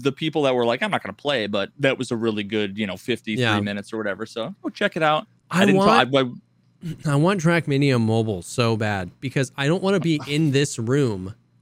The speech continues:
Speaker 2: any longer than I have to be. I spend so much time in this room. You know what I mean? Like,
Speaker 1: True. Wh-, when you're sitting on the toilet.
Speaker 2: It, du-, uh, for real, dude. Every
Speaker 1: That's
Speaker 2: day
Speaker 1: the real, the
Speaker 2: I,
Speaker 1: real gamer
Speaker 2: I
Speaker 1: time.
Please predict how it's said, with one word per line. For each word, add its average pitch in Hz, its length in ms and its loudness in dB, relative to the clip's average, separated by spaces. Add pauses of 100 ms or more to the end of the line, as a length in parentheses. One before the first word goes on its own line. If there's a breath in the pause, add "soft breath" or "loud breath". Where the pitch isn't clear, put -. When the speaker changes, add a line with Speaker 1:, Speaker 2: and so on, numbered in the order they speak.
(100)
Speaker 2:
any 160 300 2
longer 131 480 0
than 117 120 -2
I 110 100 0
have 127 280 0
to - 80 -16
be. 98 80 -8
I 101 60 -6
spend 117 240 -6
so 147 340 -2
much 139 260 -4
time 123 300 -2
in 120 80 0
this 113 220 -2
room. 113 280 0
You 139 60 4
know 156 120 2
what 160 100 2
I 170 60 2
mean? 185 220 2
Like, 117 220 0
Speaker 1:
True. 117 260 -4
Wh-, 107 220 0
when 110 140 4
you're 110 120 4
sitting - 320 -4
on 123 140 2
the 131 80 -2
toilet. 175 480 2 (340)
Speaker 2:
It, 143 180 -4
du-, 220 180 6
uh, 190 100 4
for 226 200 4
real, 247 240 4
dude. 165 300 0
Every 196 260 0
Speaker 1:
That's 214 100 4
Speaker 2:
day 226 200 0
Speaker 1:
the 104 80 0
real, 120 340 4
the - 100 -6
Speaker 2:
I, 180 120 4
Speaker 1:
real 113 220 2
gamer 107 280 0
Speaker 2:
I 170 100 2
Speaker 1:
time. - 140 -2